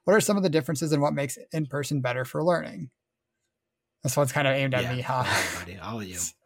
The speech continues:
Speaker 1: So, so not that drafting online is an easily available option anymore, but in-person drafts,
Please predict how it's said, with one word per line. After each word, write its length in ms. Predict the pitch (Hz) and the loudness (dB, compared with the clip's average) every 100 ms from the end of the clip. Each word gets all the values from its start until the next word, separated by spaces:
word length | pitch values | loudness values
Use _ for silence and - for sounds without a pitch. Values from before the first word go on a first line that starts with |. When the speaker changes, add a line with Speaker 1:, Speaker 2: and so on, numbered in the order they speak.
| - _ - - _ | -20 _ -20 -20 _
Speaker 1:
So, 260 | - 196 - - - _ _ _ _ - | -4 0 0 -2 -20 _ _ _ _ -20
so 380 | - 175 196 208 - | 0 6 6 6 2
not 180 | 254 311 | 4 6
that 120 | 311 | 6
drafting 360 | 185 175 170 180 | 6 4 4 6
online 400 | 160 151 143 139 | 6 6 4 4
is 480 | - 135 135 131 - - _ | 2 -2 0 -2 -2 -6 _
an 220 | 156 147 | 2 2
easily 320 | 143 147 147 147 | 2 2 2 2
available 380 | 139 135 135 | 4 2 2
option 340 | 131 131 127 135 | 2 2 0 -4
anymore, 540 | 127 127 127 139 127 | -4 -4 -2 -2 -2
but 240 | - 170 - | 4 4 6
in-person 460 | 247 294 285 277 | 2 4 2 2
drafts, 420 | 170 147 151 - | 4 4 4 2